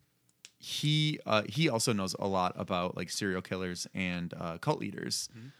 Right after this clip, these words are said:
Speaker 1: Uh, like, he read a book about Jim Jones.
Speaker 2: Oh, yeah.
Speaker 1: Uh, and I think that's how that what that's what got us started on the topic, and we started <laughs> talking about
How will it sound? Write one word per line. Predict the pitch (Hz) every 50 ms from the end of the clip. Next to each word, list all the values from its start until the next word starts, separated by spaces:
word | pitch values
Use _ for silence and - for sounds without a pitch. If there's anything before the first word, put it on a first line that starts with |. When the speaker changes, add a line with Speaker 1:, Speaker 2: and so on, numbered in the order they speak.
| _ - -
Speaker 1:
Uh, |
like, | 110 104 95
he | - 135 123
read | 107 110 110
a | 110 95
book | 82 78 98 98 104 - - -
about | - 104 98 - 101 98 98 98 - -
Jim | - - 104 101 98
Jones. | 98 107 104 107 110 113 117 113 - - - _ _ _ _ - - - - - - _ -
Speaker 2:
Oh, | 110
yeah. | 101 -
Speaker 1:
Uh, | 107 104 101 -
and | - 104
I | 104 107
think | - 160 175 -
that's | 117 113 -
how | - 120 110 104 101 - -
that | 107 104 -
what | 104 107 - - - - -
that's | - 110 117 - -
what | 131 - 95
got | 107 107 98
us | 95 92
started | - - - 98 98 95 87 82
on | 87 87 85
the | 82
topic, | - - 117 117 117 - - - - - - _ - - - - - - _ -
and | 117 117 113
we | 104 123
started | 120 - 127 117 110 110 -
<laughs> | - - 131
talking | 107 113 - - 120 110 110 117 - - - - - - - - - _ - -
about | 117 113 101 87 110 104 101 101 101 98 98 -